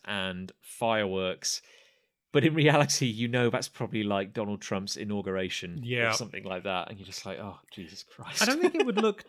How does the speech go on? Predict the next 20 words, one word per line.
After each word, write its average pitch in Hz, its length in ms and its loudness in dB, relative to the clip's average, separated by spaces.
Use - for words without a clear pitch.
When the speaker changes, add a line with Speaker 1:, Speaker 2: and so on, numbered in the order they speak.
Speaker 2:
too 208 480 0
bad 233 400 -2
as 233 160 -2
a 240 40 -6
guess 240 280 -2
as 233 100 -4
to 226 100 -4
what 214 140 0
buildings 208 540 0
might, 185 360 -2
some 151 200 -2
buildings, 143 500 -2
new, 143 220 -2
newer 143 220 2
buildings 117 440 -2
would 123 180 -6
look 139 140 -2
like 143 180 -4
these 147 200 -6
days, 165 240 -2